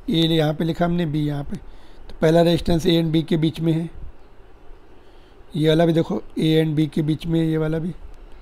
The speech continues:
तीसरा वाला भी A and B के बीच में, यहाँ पे B लिख लो पास में,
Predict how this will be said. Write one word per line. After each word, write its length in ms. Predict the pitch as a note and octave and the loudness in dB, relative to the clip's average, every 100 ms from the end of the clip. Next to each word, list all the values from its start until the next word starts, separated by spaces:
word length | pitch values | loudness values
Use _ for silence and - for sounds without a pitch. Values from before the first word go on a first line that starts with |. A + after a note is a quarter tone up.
| - - - - - - - - | -16 -12 -10 -8 -10 -10 -10 -4
तीसरा 300 | - D#3+ E3 | -2 2 4
वाला 240 | E3 D#3+ | 4 4
भी 200 | D#3+ E3+ - - - - | 2 0 -2 -12 -12 -2
A 220 | D#3+ D#3+ | 0 2
and 140 | D#3+ D#3 | 2 0
B 80 | D3+ | 0
के 80 | D#3+ | -2
बीच 260 | D#3 D3 | -2 -2
में, 80 | E3+ | -2
यहाँ 200 | D#3 D3+ | -2 -2
पे 120 | D3+ | -4
B 180 | D3 D#3 | -2 -2
लिख 160 | D#3 - | -4 -6
लो 60 | D#3+ | -6
पास 260 | E3+ C#3 | -6 -6
में, 80 | - | -8